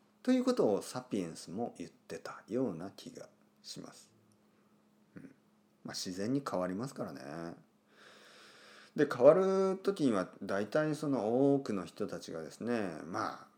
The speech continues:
あ、あの、まあ、まあ、大体その、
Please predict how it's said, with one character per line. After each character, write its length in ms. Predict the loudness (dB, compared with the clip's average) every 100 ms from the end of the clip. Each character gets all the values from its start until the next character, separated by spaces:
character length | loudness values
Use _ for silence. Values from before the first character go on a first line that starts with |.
| _ -12
あ、 200 | -10 -8
あ 40 |
の、 240 | -12 -16 -18 -20 -20 -20 -20 _ _ _ _
ま 180 | -12 -12
あ、 60 | -12 -20 _ _ _ _ _ _ _ _ _ _ _
ま 180 | -2 -2
あ、 40 |
大 260 | -2 -6 -6
体 320 | -4 -4 -4
そ 100 | -10
の、 240 | -16 -18